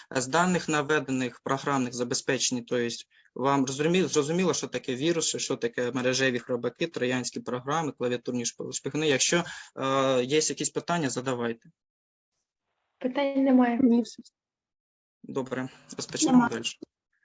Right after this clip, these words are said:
Speaker 1: А, інтернет-шахрайство, наприклад, фішинг. Це вид шахрайства, метою якої є виманювання персональних даних у клієнтів онлайнових а-, аукціонів, сервісів з переказу або обміну валюти, інтернет-магазинів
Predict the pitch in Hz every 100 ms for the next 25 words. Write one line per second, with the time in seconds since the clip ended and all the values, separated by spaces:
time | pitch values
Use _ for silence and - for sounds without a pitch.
0 | _ - - - _ _ _ _ _ _
1 | _ _ - 131 131 131 131 135 - -
2 | 170 170 185 233 226 190 180 190 208 202
3 | 147 151 - 160 131 - - 139 - 113
4 | - _ _ 185 160 202 202 - 156 135
5 | 127 117 - 127 139 143 190 165 151 147
6 | 165 139 127 127 143 127 117 - - 156
7 | 160 160 147 135 127 120 123 139 143 139
8 | 127 123 131 131 131 147 - 147 147 147
9 | 147 143 139 - 147 147 143 135 127 127
10 | - 131 - 131 123 - - 120 123 139
11 | 147 - - - - 165 165 151 151 139
12 | - 135 147 165 147 147 - 127 127 -
13 | 135 135 151 151 135 127 117 - - 139
14 | 123 135 135 151 135 131 135 139 147 147